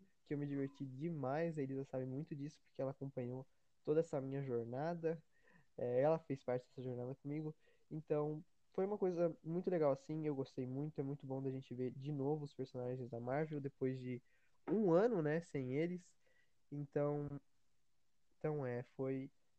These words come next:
foi bem legal, assim. É uma série bem boa, com coisas muito interessantes, mas com umas falhas aqui e ali que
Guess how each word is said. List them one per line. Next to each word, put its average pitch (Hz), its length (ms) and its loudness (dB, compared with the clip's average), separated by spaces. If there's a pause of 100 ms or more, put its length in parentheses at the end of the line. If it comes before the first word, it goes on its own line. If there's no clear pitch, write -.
foi 170 100 -2
bem 214 120 2
legal, 160 420 4 (320)
assim. 147 460 -6 (160)
É 139 120 -4
uma 139 120 -2
série 139 360 -2
bem 147 240 -2
boa, 151 340 2 (120)
com 139 180 -4
coisas 135 340 0 (160)
muito 151 240 -6
interessantes, 160 560 -4 (480)
mas 214 320 2
com 208 120 -4
umas 180 320 0
falhas 156 340 2
aqui 156 240 -4
e 160 40 2
ali 151 240 0
que - 180 -20